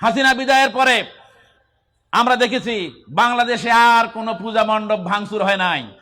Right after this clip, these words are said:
কোথাও কোনো মূর্তিও ভাঙচুর হয় নাই, ঠিক কিনা বলেন? আমরা এই এক বছরে হিন্দুদের বাড়িঘর পাহারা দিয়েছি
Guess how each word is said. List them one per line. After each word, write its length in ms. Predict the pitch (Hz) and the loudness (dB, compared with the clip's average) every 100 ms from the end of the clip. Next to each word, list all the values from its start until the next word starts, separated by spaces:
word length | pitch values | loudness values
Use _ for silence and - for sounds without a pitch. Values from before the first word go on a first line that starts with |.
| _ - | _ -8
কোথাও 280 | 208 214 | 0 2
কোনো 180 | 208 202 | 0 -4
মূর্তিও 420 | 196 214 - 233 | -6 -8 -6 -6
ভাঙচুর 340 | 202 208 185 180 | -4 -6 -6 -6
হয় 100 | 160 | -6
নাই, 140 | 135 | -8
ঠিক 180 | 120 214 | -10 -8
কিনা 160 | 202 190 | -4 -2
বলেন? 240 | 180 135 90 - - - - - - - _ _ _ _ _ _ _ _ _ _ _ _ - | -2 -4 -8 -12 -8 -8 -8 -10 -12 -18 _ _ _ _ _ _ _ _ _ _ _ _ -2
আমরা 380 | 214 226 226 | 0 4 4
এই 200 | 226 226 | 4 4
এক 200 | 226 220 | 2 2
বছরে 480 | 220 226 240 214 170 - _ _ _ _ _ - | -2 -2 -2 0 -2 -8 _ _ _ _ _ -12
হিন্দুদের 460 | 202 226 226 220 220 | -8 -6 -2 -2 0
বাড়িঘর 420 | 233 226 233 240 | 0 2 2 2
পাহারা 260 | 226 220 233 | 2 4 2
দিয়েছি 460 | 226 220 226 180 | 0 -6 -4 -6